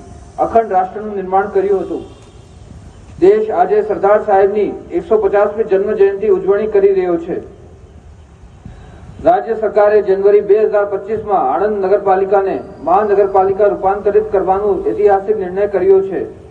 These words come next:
જે આયોજનબદ્ધ શહેરી વિકાસની ગતિ માટેની રાજ્ય સરકારની પ્રતિબદ્ધતા દર્શાવે છે.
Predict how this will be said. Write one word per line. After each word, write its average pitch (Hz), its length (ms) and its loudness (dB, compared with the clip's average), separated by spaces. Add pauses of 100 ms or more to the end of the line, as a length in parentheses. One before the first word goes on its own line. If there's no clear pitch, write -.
(360)
જે 202 160 4
આયોજનબદ્ધ 202 680 0
શહેરી 196 200 2
વિકાસની 202 500 0
ગતિ 196 280 -6
માટેની 202 500 2
રાજ્ય 175 320 2
સરકારની 196 420 -4
પ્રતિબદ્ધતા 202 680 0
દર્શાવે 190 540 -2
છે. 180 240 -8